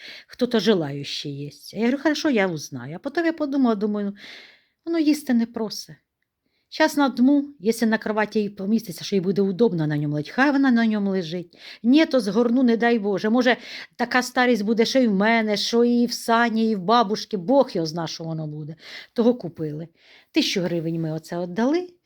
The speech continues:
І, коротше, матрас отакий ми взяли. І вона каже: «Ну, зайдіть у хату». Кажу: «Та ні, ми якось приїдемо, може, Сергіївну привезу». «Правда привезете?»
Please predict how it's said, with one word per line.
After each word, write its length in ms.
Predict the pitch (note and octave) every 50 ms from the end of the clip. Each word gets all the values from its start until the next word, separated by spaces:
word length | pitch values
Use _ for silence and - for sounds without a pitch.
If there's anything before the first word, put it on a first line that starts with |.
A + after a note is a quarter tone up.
| _ - - - _ _ -
І, 300 | B3 D4 D#4+ D4 - - -
коротше, 320 | - D#3+ F#3 G3 - - D3
матрас 400 | C3 C#3 - - F3+ E3 - -
отакий 340 | C3 - B2+ - - D3+ C#3+
ми 140 | D3 D3 C#3+
взяли. 400 | C3+ C3 - C#3 C3 C3 C#3 C#3+
І 60 | D3+
вона 200 | E3+ F3+ F#3 F#3
каже: 380 | - - F3+ F3 E3 F3+ F3+ F3+ - - - - - - - - - - -
«Ну, 260 | - - A#3+ C#4+ E4
зайдіть 460 | E4 F4 F4 F4 C#4+ D#4 D4+ - -
у 40 | A3
хату». 420 | G3 - - F3 F3 E3+ - - G3
Кажу: 220 | - A#3+ B3 C4+
«Та 160 | B3+ E4 F4
ні, 240 | F4 F#4 F#4 D#4 B3+
ми 140 | A#3+ C4+ C#4+
якось 300 | C#4+ C4+ C#4 C4+ B3 -
приїдемо, 520 | - A#3+ A3 A#3+ A3 A#3 F#3 F#3+ G#3 G3+
може, 240 | G3+ G3+ F#3+ G3+ F#3
Сергіївну 600 | - - - F3+ F3 E3+ G3+ G#3 F#3+ F#3 E3+ D#3
привезу». 420 | - - E3 E3 D#3+ E3 C#3+ G3+
«Правда 320 | - - F#4+ F#4+ C#4+ G#3+ G3
привезете?» 640 | - - F3+ E3 E3+ F3 D3+ D3+ D#3+ D#3 D#3+ -